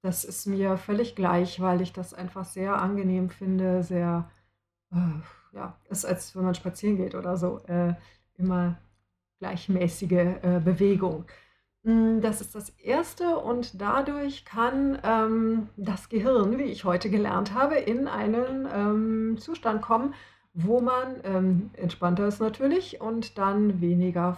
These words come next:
Vorurteile hat, wo man, äh, offener ist und,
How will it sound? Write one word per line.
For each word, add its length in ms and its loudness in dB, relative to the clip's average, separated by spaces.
Vorurteile 680 0
hat, 400 -4
wo 160 -4
man, 420 0
äh, 340 -2
offener 460 -2
ist 520 -10
und, 360 2